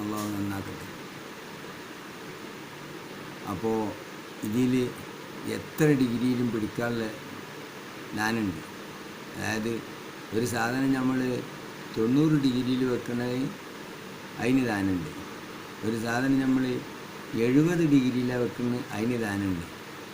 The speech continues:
നാൽപത്തഞ്ച് ഡിഗ്രിയിലാണെന്ന് വെച്ചാൽ അതിന് ദാനമുണ്ട്. അങ്ങനത്തെ ഒരു വലിയ വിശേഷമായ, വിശിഷ്യമായ, കാര്യപ്പെട്ട ഒരു സാധനമാണിത്. ഇതൊരു പടി കാലായിക്കണേ എനിക്ക് തന്നിട്ട്, ഞാൻ അത് എപ്പോഴും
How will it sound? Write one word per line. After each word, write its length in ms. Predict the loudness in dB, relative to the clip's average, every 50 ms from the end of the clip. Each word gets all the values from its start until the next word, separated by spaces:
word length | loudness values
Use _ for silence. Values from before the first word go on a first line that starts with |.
| -4 -2 0
നാൽപത്തഞ്ച് 600 | 2 2 2 2 2 0 0 2 2 4 4 4 6 6
ഡിഗ്രിയിലാണെന്ന് 540 | 8 8 8 8 8 6 4 4 2 2 0
വെച്ചാൽ 160 | 0 0 0 0
അതിന് 180 | 0 0 2 2 0
ദാനമുണ്ട്. 380 | 0 0 2 2 2 0 -2 -4 -6 -4 -4
അങ്ങനത്തെ 420 | -2 -2 0 -2 -2 -2 0 2 2
ഒരു 120 | 2 2 0 0 -4 -6 -8 -12 -12 -12 -12 -10 -4 -2
വലിയ 280 | 0 0 2 2 2 0 0 0
വിശേഷമായ, 880 | -2 -2 -2 -2 0 0 2 2 0 0 0 0 0 0 0 0 0 2 2 2 2 0
വിശിഷ്യമായ, 800 | 0 -2 -2 -2 -2 -4 -2 -2 -2 0 0 0 0 0 0 0 -2 -2 -4 -8 -10 -12 -12 -12 -12 -12 -10 -6 -4
കാര്യപ്പെട്ട 600 | -2 -2 0 0 0 -2 -2 -2 -4 -4 -2 0 -2 -2
ഒരു 100 | -2 -2 -4
സാധനമാണിത്. 680 | -4 -4 -2 0 0 0 0 -2 -2 -4 -6 -8 -10 -10 -12 -12 -12 -12 -12 -12 -12 -12 -12 -12 -12 -12 -12 -12 -12 -12 -12 -12 -12 -8 -4
ഇതൊരു 200 | 0 0 0 0 0
പടി 180 | -2 -2 -2 -2 0 0
കാലായിക്കണേ 540 | 0 0 0 2 0 0 0 0 0 0 0 0
എനിക്ക് 220 | 0 0 0 0 0
തന്നിട്ട്, 420 | 0 0 0 0 0 -2 -2 -2 -4 -4 -6 -8 -10 -12 -10 -8 -6
ഞാൻ 160 | -2 -2 0 0 0 -2 -4 -6 -8 -10 -12 -12 -12 -12 -12 -12 -12 -12 -12 -10 -8 -4 0
അത് 160 | 2 2 2 0 0 -4 -6 -6
എപ്പോഴും 400 | -6 -4 0 2 4 4 4 2